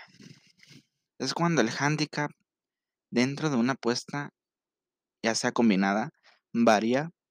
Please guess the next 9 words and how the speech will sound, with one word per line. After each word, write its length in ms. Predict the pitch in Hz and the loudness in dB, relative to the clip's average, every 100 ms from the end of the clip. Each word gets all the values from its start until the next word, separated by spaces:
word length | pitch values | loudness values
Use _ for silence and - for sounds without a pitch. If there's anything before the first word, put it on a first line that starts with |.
| _ _ _ _ _ _ _ _ _ - | _ _ _ _ _ _ _ _ _ -4
para 220 | 104 98 | -2 -2
que 120 | 92 | -6
sea 180 | - 110 | -4 -2
más 220 | 107 104 | 0 -2
fácil 440 | 113 101 110 107 - _ _ _ _ _ _ _ - | -4 -4 -6 -8 -14 _ _ _ _ _ _ _ -14
acertar. 480 | - 117 - 131 131 - _ _ _ _ _ - _ _ _ _ _ _ _ _ _ _ _ _ _ | -8 -8 -6 -8 -10 -18 _ _ _ _ _ -20 _ _ _ _ _ _ _ _ _ _ _ _ _
Pero 200 | 113 117 | -4 -2
para 180 | 113 117 | 0 -2
esto 380 | 120 143 143 | -4 -4 -4